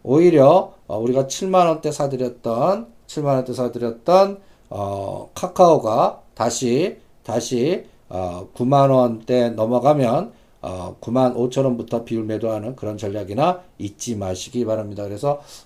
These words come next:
전반적인 시장 맥 흐름 볼 때 이 코스닥의 시가상위 종목들도 롱숏 전략이 시장을 지배하고 있다는 부분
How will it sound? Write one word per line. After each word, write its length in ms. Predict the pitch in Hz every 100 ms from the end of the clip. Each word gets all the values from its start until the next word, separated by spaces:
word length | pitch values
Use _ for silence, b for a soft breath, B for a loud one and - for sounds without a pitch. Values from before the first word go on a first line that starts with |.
| -
전반적인 1040 | 120 139 156 156 151 143 123 135 175 202 _ _
시장 600 | - 139 139 123 123 175 _ -
맥 480 | 107 123 127 156 -
흐름 420 | 160 139 151 156
볼 240 | 107 104
때 300 | 139 135 - b b _
이 340 | 113 123 120 120
코스닥의 420 | 165 - 143 127
시가상위 540 | - - 139 135 127
종목들도 880 | 123 117 117 135 123 104 107 151 135
롱숏 400 | 107 123 135 131
전략이 320 | 123 110 110
시장을 440 | 117 - 117 117 117
지배하고 460 | - 101 127 127
있다는 400 | 117 123 110 110
부분 540 | 113 107 98 135 208